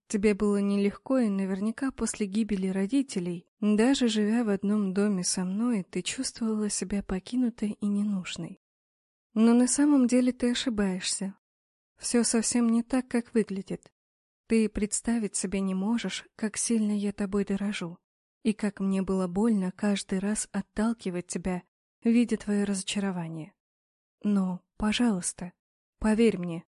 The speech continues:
любимая сестрёнка, это было необходимо, чтобы тебя защитить. Я старалась оттягивать этот момент как могла,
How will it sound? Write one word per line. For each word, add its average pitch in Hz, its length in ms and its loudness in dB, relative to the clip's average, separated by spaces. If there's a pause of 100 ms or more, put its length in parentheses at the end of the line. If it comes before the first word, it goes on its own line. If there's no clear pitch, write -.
(220)
любимая 190 480 0
сестрёнка, 185 720 -4 (600)
это 262 260 4
было 214 220 2
необходимо, 196 800 0
чтобы 196 340 -2
тебя 190 300 -2
защитить. - 720 -8 (640)
Я 214 260 6
старалась 202 560 0
оттягивать 196 640 -2
этот - 320 -6
момент 196 460 0
как - 240 -6
могла, 190 480 -2